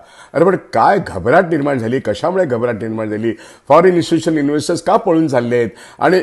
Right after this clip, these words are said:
ए-, फॉरेन पोर्टफोलिओ इन्व्हेस्टमेंट्स, इन्व्हेस्टर्स ते सुद्धा काय येत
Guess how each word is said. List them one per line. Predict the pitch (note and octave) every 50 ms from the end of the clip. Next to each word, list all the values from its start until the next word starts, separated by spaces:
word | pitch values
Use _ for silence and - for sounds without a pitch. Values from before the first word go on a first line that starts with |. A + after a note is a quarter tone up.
| - -
ए-, | A#2+ C#3 - - A2 -
फॉरेन | - G#2+ A#2+ D3 F3+ F#3+ F3 C3+ - _ _ _ _ _ _ _
पोर्टफोलिओ | - C3 C#3 C#3+ C3 - - B3+ B3 A#3+
इन्व्हेस्टमेंट्स, | A3+ F#3 F3 E3+ E3 D#3 - - B2 G#2 F#2 - - -
इन्व्हेस्टर्स | A#2+ B2 A#2 A#2+ A#2 - B2 A#2 G#2+ - - - _ _ _
ते | E3 F3+
सुद्धा | E3 A3+ G#3 G3+ G3+
काय | G3 F3+ D#3+ D3+ D3
येत | D3 C3